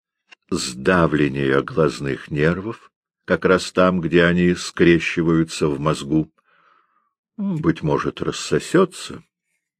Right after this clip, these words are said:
а, быть может, наступит полная атрофия и так далее, и так далее.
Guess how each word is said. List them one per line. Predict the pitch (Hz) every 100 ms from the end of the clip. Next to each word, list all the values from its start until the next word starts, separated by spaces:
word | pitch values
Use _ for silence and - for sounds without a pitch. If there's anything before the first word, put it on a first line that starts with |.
| _ _ _ _ _
а, | 67
быть | 69 82
может, | 120 139 156 175
наступит | 170 160 - 127 120 135 -
полная | 98 98 107 113 113
атрофия | - 117 - - 78 78 76 - _ _ _ _ _ _ -
и | 107
так | 107 78
далее, | 71 71 76 76 - _ _ _ _ _ _ - - _
и | 107 160
так | - 135 135 98
далее. | 92 101 101 101 101 98 98 101